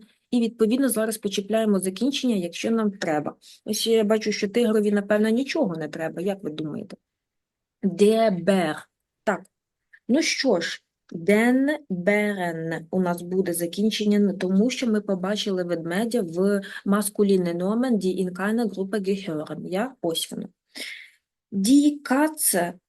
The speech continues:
Сюрприз. Кішка жіночого роду. Значить, просто люблю кі-, кішку та й все.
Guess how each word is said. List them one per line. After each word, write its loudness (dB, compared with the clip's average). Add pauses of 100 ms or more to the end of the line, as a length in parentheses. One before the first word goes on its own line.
(680)
Сюрприз. -2 (100)
Кішка 2
жіночого 4
роду. 2 (300)
Значить, 0
просто 0
люблю -2
кі-, -6
кішку -6
та -6
й -2
все. -4